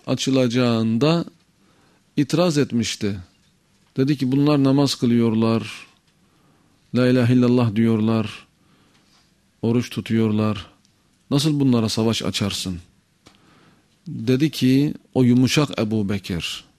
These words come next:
bu sert Ömer'e." Yani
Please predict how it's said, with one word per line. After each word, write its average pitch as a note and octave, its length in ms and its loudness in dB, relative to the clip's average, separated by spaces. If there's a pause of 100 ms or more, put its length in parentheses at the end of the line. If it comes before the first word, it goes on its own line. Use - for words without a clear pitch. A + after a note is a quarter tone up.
(1000)
bu B2 120 -2
sert D3 400 2
Ömer'e." A2 480 -4 (1000)
Yani G2+ 340 -4